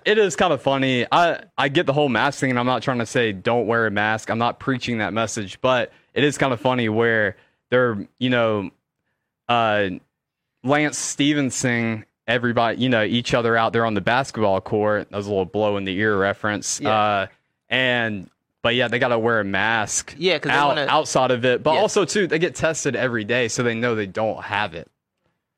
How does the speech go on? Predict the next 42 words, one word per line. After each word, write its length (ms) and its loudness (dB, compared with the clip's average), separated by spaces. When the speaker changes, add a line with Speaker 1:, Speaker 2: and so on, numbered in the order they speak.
Speaker 1:
So 100 0
Speaker 2:
Until 40 4
Speaker 1:
it's 80 2
like, 140 4
Speaker 2:
they 60 -2
Speaker 1:
why 120 2
Speaker 2:
do. 60 0
Speaker 1:
still 180 0
wear 160 2
a 60 0
mask? 380 -2
Speaker 2:
Until 200 0
they 140 -2
do 160 -4
have 240 -4
it. 100 -8
You 80 -4
can't 160 -2
trust 220 -4
these 180 -6
dudes, 260 -6
man. 240 -10
Speaker 1:
Ca-, 120 -4
who 160 -2
can 80 -10
Speaker 2:
Can't 100 -4
Speaker 1:
you 80 -6
Speaker 2:
trust. 80 -14
Speaker 1:
trust 260 -6
nowadays, 380 -8
Speaker 2:
Who 80 0
can 240 -2
you 80 0
Speaker 1:
Titus? 60 -4
Speaker 2:
trust? 340 -2
Not 220 -2
N 80 0
B 100 0
A 100 0
players. 340 -4
Speaker 1:
You 100 -8
Speaker 2:
Love 40 2